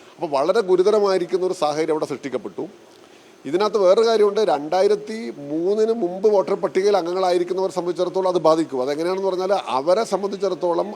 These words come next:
അവർ രണ്ടായിരത്തി മൂന്നിന് മുമ്പ് വോട്ടർ പട്ടികയിൽപ്പെട്ടവരാണ് എന്ന് അവർ സ്വാഭാവികമായിട്ടും അവരും തെളിയിക്കേണ്ടി വരും. രണ്ട-, കാരണം ഈ ഇതിൻ്റെ ഈ രണ്ടായിരത്തി മൂന്നിന് മുമ്പ് പെട്ടവരാണെന്ന് അവർ തെളിയിക്കേണ്ടി വരും സാധാരണ രീതിയിൽ. ഫലത്തിൽ ഇത് എല്ലാവരെയും ബാധിക്കുന്നതാണ്.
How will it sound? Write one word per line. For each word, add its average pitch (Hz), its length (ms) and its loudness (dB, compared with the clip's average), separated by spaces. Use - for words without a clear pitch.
അവർ 139 220 -2
രണ്ടായിരത്തി 170 520 -2
മൂന്നിന് 160 420 -4
മുമ്പ് 160 260 -6
വോട്ടർ 160 280 -4
പട്ടികയിൽപ്പെട്ടവരാണ് 160 1000 -4
എന്ന് 160 360 -4
അവർ 156 260 0
സ്വാഭാവികമായിട്ടും 165 640 0
അവരും 160 200 2
തെളിയിക്കേണ്ടി 151 460 -2
വരും. 101 240 -6
രണ്ട-, 135 180 -4
കാരണം 156 160 -2
ഈ 170 80 2
ഇതിൻ്റെ 160 200 -4
ഈ 147 40 -12
രണ്ടായിരത്തി 156 320 0
മൂന്നിന് 170 380 -2
മുമ്പ് 160 200 -6
പെട്ടവരാണെന്ന് 180 440 0
അവർ 180 160 4
തെളിയിക്കേണ്ടി 180 360 2
വരും 151 100 -6
സാധാരണ 143 300 0
രീതിയിൽ. 101 240 -6
ഫലത്തിൽ 156 400 -4
ഇത് 233 140 2
എല്ലാവരെയും 208 600 2
ബാധിക്കുന്നതാണ്. 170 580 -2